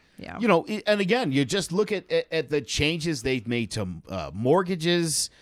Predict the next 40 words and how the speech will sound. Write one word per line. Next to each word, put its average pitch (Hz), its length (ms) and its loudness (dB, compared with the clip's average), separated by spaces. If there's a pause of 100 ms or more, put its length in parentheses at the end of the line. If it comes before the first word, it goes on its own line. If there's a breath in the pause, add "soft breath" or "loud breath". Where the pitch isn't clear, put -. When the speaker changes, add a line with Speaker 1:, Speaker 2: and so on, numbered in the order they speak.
(300 soft breath)
Speaker 2:
in 160 140 0
the 160 60 4
last 160 340 2
five 156 240 2
or 156 80 0
six 151 320 -4
years. 151 560 2 (100)
I-, 139 160 -12
i-, 175 200 -2
it 214 200 2
is 208 220 -2
completely 165 600 -2
different. 120 480 -2
So 131 420 0 (840 soft breath)
it's 233 240 -2
a 220 60 2
good 262 200 4
idea 254 360 2
to 170 60 6
hire 156 460 2
a 127 80 4
realtor. 113 560 -2 (240)
Speaker 1:
Yeah. 202 380 -6 (220)
Speaker 2:
And 190 520 0 (100)
the 190 220 -2
first 311 360 -4
thing 262 180 -4
you 196 160 0
should 151 300 -4
do 160 180 0
when 151 180 0
you 127 200 -2
hire 135 340 0
that 127 200 -2
realtor 123 440 -2
is 110 220 -2
you 135 120 2
should 117 320 -2
sit - 380 0
down 104 520 0